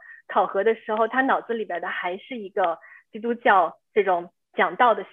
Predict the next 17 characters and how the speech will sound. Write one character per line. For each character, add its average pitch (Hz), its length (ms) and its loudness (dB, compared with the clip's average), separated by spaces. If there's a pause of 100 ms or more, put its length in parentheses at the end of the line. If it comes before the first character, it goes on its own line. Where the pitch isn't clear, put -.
形 160 180 -16
式。 - 380 -8 (460)
所 285 120 4
以， 277 300 0
呃， 214 80 2
不 240 160 -2
可 240 160 4
避 294 160 0
免 175 340 -2
的， 170 300 -2 (400)
呃， 175 560 -2 (420)
我 226 120 4
会 247 140 8
觉 214 160 6
得 214 120 4
说， 233 180 4
哎， 277 240 4